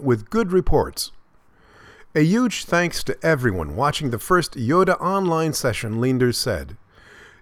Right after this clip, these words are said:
The successful session gathered more than six hundred unique viewers from all continents except Oceania and Antarctica, as far as we could track. Considering this, we can say that the event was indeed taking place worldwide.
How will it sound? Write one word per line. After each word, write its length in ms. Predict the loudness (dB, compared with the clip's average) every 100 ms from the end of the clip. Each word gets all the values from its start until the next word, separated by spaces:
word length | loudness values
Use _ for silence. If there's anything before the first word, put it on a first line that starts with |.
| 2
The 120 | 2
successful 600 | 4 0 0 0 0 -2
session 460 | 0 -2 -2 -2 -2
gathered 420 | 0 0 0 0
more 240 | 0 0
than 160 | -2 -4
six 360 | -4 -2 -2 -4
hundred 320 | -2 -2 0
unique 360 | 0 0 -2
viewers 400 | 0 2 2 2 -4 -18 -10
from 240 | -6 -2
all 240 | 4 4 4
continents 580 | 0 -4 -2 -2 -4 -8 -18 -16 -8
except 380 | -2 0 0 0
Oceania 640 | 0 2 0 -2 0 -2
and 200 | -2 0
Antarctica, 640 | 0 0 0 0 -2 -4 -6
as 140 | -6
far 300 | -4 0 2
as 120 | 2 2
we 140 | -2
could 160 | -2 -2
track. 420 | 0 -2 -4 -16 _ _ -20 -20 -20 -10
Considering 600 | -4 -2 2 4 6 4
this, 280 | 2 -2 -4 -8
we 200 | -2 0
can 160 | 0 -2
say 360 | -2 0 2
that 220 | 0 -2 -4
the 120 | -6
event 320 | -2 -2 -2
was 180 | -4 -2
indeed 520 | -4 -4 -2 -2 -4
taking 360 | -2 -2 -2 -2
place 320 | 2 2 0
worldwide. 1040 | -6 -2 2 4 4 2 0 -2 -6 -12